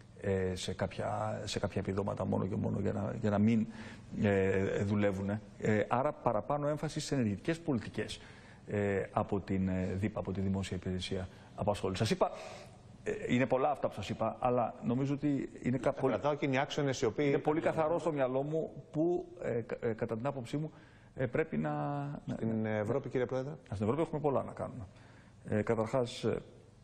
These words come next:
Speaker 1: ε, θα είμαι ένας εκ των δύο διαπραγματευτών, ε, μαζί με τον Πολωνό Πρωθυπουργό, τον, τον Ντόναλντ Τούσκ, για λογαριασμό του Ευρωπαϊκού Λαϊκού Κόμματος, για να κλειδώσουμε τις θέσεις ευθύνης.
Speaker 2: Μμμ.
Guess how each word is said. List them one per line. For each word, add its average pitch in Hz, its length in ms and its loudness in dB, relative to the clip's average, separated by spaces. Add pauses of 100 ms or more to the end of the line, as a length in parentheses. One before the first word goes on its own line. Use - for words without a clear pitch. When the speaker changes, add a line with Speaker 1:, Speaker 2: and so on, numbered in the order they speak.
(720)
Speaker 1:
ε, 120 200 -2
θα 113 160 2
είμαι 117 200 4
ένας 110 240 2
εκ 101 100 -6
των 95 220 0
δύο 104 580 -2 (180)
διαπραγματευτών, 101 800 0 (100)
ε, 113 540 -4
μαζί 101 240 2
με 101 100 2
τον 95 220 -2
Πολωνό 101 320 2
Πρωθυπουργό, 101 540 -2
τον, 110 320 0
τον 117 120 -2
Ντόναλντ 98 300 2
Τούσκ, - 280 -2 (540)
για 110 180 4
λογαριασμό 101 360 2
του 98 60 2
Ευρωπαϊκού 95 400 2
Λαϊκού 92 340 2
Κόμματος, - 680 -2 (220)
για 101 240 4
να 107 80 6
κλειδώσουμε 107 600 0
τις 92 240 -6
θέσεις - 320 0
ευθύνης. 101 520 -2 (560)
Speaker 2:
Μμμ. 98 160 -2